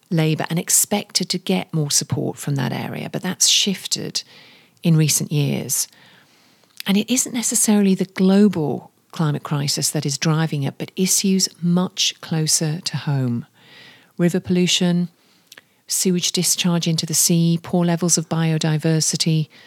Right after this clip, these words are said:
across the country, people truly feeling they're at the heart of policy. And their pledge, the Green Party, is for more sustainable practices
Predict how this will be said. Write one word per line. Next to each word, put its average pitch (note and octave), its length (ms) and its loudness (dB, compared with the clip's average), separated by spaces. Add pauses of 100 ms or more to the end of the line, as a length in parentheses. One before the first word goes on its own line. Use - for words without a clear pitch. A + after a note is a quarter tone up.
(320)
across C#3 320 -4
the - 80 -8
country, F3 680 -2 (960)
people F#3 340 -2
truly F#3 560 2
feeling E3 480 0
they're D#3+ 160 -2
at - 120 -6
the - 60 -6
heart - 680 -2 (300)
of - 140 -12
policy. E3+ 640 -2 (1200)
And F#3 140 4
their D4 120 0
pledge, - 680 -2
the - 80 -10
Green E3 240 0
Party, C#3+ 580 -4 (580)
is F3 180 2
for F3+ 80 -2
more F3+ 240 2
sustainable F#3+ 800 2
practices - 840 -2